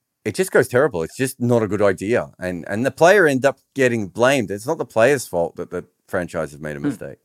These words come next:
Speaker 2: And I mean, uh, you know, he hasn't been the same kind of bowler that he once was in T twenty cricket ever since he came back to Test cricket. In fact, he's a decent lower order hitter if you want Cummins for that role. But I just think that,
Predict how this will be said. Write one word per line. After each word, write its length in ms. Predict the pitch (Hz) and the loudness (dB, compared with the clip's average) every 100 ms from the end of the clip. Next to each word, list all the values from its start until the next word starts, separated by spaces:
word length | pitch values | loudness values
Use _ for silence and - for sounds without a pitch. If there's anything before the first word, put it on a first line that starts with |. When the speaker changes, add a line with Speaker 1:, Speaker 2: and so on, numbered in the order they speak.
| _ - | _ -4
Speaker 2:
And 140 | 190 | 0
I 40 | |
mean, 340 | 214 226 165 117 | 2 2 0 -2
uh, 280 | 135 131 120 107 _ _ | -2 0 -2 -6 _ _
you 160 | 139 151 | -2 0
know, 120 | 175 | 2
he 340 | 139 185 202 | 2 0 0
hasn't 440 | 139 143 147 185 143 | 2 2 2 -2 4
been 380 | 160 160 151 131 | 2 2 -8 -4
the 100 | 135 | -4
same 320 | - 143 143 | 0 0 0
kind 240 | 147 143 | 0 0
of 100 | 135 120 | -2 0
bowler 260 | 131 131 | 0 0
that 140 | 131 127 | -2 -2
he 80 | |
once 280 | 127 127 117 | -2 -4 0
was 220 | 123 123 | 2 2
in 160 | 123 120 | 2 -4
T 140 | 123 | -6
twenty 260 | 117 123 123 | -6 -6 -6
cricket 240 | 123 127 | -6 0
ever 140 | 123 120 | 0 0
since 180 | 131 123 | -6 -10
he 80 | |
came 220 | 117 120 117 | -8 -6 0
back 180 | 117 117 | -2 -2
to 60 | |
Test 240 | 123 120 - | -2 -2 -2
cricket. 200 | 123 131 | -6 -2
In 60 | |
fact, 300 | 117 185 - - - - | 0 0 -4 -20 -14 0
he's 180 | 175 | 4
a 60 | 151 | 4
decent 500 | 127 220 220 226 127 | 4 2 2 0 2
lower 280 | 131 170 175 | 4 4 6
order 180 | 175 135 | 4 4
hitter 380 | - - 175 - _ _ | 2 2 2 -2 _ _
if 160 | 151 - | -4 0
you 80 | |
want 240 | 139 143 117 | 2 2 4
Cummins 300 | 139 139 123 | 2 0 -4
for 100 | 127 | -2
that 240 | 135 131 | -2 0
role. 240 | 147 131 156 _ _ _ - | 2 0 -2 _ _ _ 0
But 180 | 147 - | 0 2
I 140 | 143 175 | 0 0
just 240 | 196 - | -2 -2
think 220 | 185 175 | -4 0
that, 200 | 180 156 | 0 0